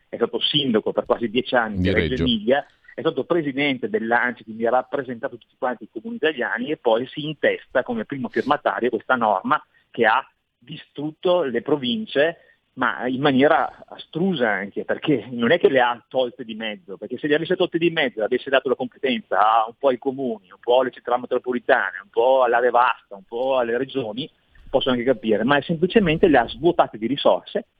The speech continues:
Speaker 1: e gli ha lasciato le competenze. E quindi noi territori, perché ovviamente abbiamo a che fare con le province, nel mio comune ad esempio è, eh, le strade provinciali ce ne sono tantissime, e abbiamo visto che, eh, appunto, la provincia, avendo risorse zero,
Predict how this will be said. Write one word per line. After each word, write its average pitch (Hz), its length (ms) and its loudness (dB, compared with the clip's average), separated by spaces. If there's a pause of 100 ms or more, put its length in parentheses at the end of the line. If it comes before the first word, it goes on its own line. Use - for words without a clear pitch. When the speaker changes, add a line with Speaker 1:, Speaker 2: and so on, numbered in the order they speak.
(140)
Speaker 1:
e 302 100 -4
gli 233 80 0
ha 220 40 4
lasciato 226 300 0
le 170 80 -2
competenze. 107 680 -4 (400)
E - 80 0
quindi 220 260 4
noi 139 420 4 (280)
territori, 131 720 0
perché 113 220 -10
ovviamente 110 340 -8
abbiamo 95 220 -8
a - 20 -6
che 107 100 -4
fare 104 240 2
con 104 100 -2
le 101 60 2
province, 104 480 0
nel 110 160 0
mio 135 140 2
comune 135 320 2
ad 143 60 -4
esempio 113 500 0
è, 117 180 2 (360)
eh, 110 540 -10
le 123 180 -2
strade 135 220 2
provinciali 123 680 0
ce - 120 -20
ne 113 80 -14
sono 120 180 -12
tantissime, 107 680 -10
e 127 40 -2
abbiamo 208 300 0
visto 135 400 -2
che, 104 340 -2
eh, 98 220 -6
appunto, 127 420 -2
la 98 60 2
provincia, 123 340 -2
avendo 214 240 2
risorse 196 400 -2
zero, 95 400 0